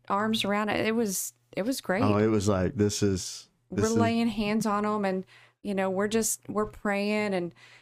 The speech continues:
Speaker 1: and trying to feel after the Holy Ghost. And
Speaker 2: So I, yeah, I'm, I'm walking around. I go around the table. I'm laying hands, and they're,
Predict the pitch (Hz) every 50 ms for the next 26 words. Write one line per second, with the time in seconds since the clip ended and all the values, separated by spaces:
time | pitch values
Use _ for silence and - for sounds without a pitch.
0 | _ _ - - 196 185 - - 233 220 214 214 - - - 190 202 208 214 214
1 | - - 208 220 202 - 190 202 214 214 208 208 208 208 208 214 214 220 220 -
2 | - - 165 170 170 - _ - - - - _ _ _ _ _ _ _ _ -
3 | - 101 104 110 117 120 - 110 117 113 110 110 117 131 117 110 - 110 117 123
4 | 117 110 110 110 - - 107 107 104 107 110 117 117 113 110 117 113 110 110 113
5 | 110 113 120 117 110 - - 117 110 110 110 110 110 113 113 107 110 110 107 104
6 | 107 113 113 104 101 110 110 110 110 107 107 107 92 98 110 120 120